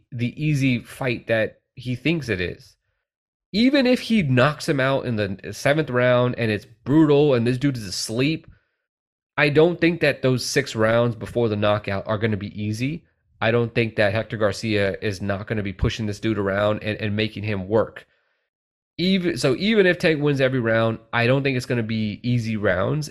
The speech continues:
and that shit counts. It, it definitely wears a fighter out,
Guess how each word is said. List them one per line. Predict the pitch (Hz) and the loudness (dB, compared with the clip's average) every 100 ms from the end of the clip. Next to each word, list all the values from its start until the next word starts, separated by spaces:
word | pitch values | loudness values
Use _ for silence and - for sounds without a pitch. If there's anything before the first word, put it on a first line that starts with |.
| - | -2
and | 127 107 | 0 2
that | 117 120 | 0 -2
shit | - - 139 - | -4 -2 -2 -4
counts. | - 127 101 - - - _ _ _ _ | -2 -2 -2 -6 -18 -18 _ _ _ _
It, | 113 - | -6 -2
it | 123 95 120 | -4 -2 0
definitely | 113 - 131 127 117 | 0 0 -6 -2 -2
wears | 104 107 107 104 98 95 - _ | 0 0 2 0 -4 -8 -18 _
a | 85 67 | -6 -6
fighter | - 117 107 101 | -2 0 2 2
out, | 101 98 | 2 0